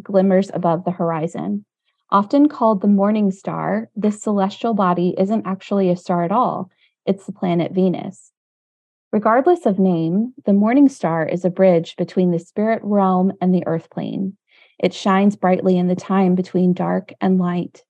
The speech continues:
This card offers the reminder that you are also a bridge between two worlds.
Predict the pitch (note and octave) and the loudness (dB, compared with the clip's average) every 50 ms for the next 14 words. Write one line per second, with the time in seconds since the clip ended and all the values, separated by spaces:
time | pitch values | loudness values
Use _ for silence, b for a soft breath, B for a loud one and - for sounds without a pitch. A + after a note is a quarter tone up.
0 | _ _ _ _ _ _ _ _ _ _ _ _ _ - A#3 A#3 - - - A#3 | _ _ _ _ _ _ _ _ _ _ _ _ _ -4 -4 -4 -4 -4 0 2
1 | G#3+ G#3 G3 - - F#3 F#3 - A#3 A#3+ A#3 - B3 A3+ A#3+ B3 A3 G3 F3 F3 | 2 2 2 2 0 0 0 0 -2 -2 0 0 0 0 2 2 2 2 2 2
2 | F#3+ F#3+ F#3 F3+ F3 F3+ F3+ F3+ - - F#3 G3 G#3+ A#3+ B3+ C4 C4 B3 - A3+ | 2 2 2 2 0 0 -2 -4 -4 -2 0 2 4 4 4 4 2 2 2 0
3 | G#3+ - - G3 G#3 G#3 - - G3+ G3+ G3 G3 G3+ F#3+ - G3 G3 G3 G3 F3+ | -2 0 0 0 0 0 -2 -2 0 0 2 2 0 0 0 2 4 4 4 2
4 | F#3 - - G3 - - G3+ F#3 F#3 F#3 F3+ - A3+ G#3 G3+ F#3+ G3+ F#3+ G3 F#3 | -2 -6 -8 -8 -6 -2 0 2 2 2 0 0 -2 -2 -2 0 -2 -2 -2 -2
5 | F3+ - - G3 G3+ - _ _ | -4 -6 -10 -10 -14 -18 _ _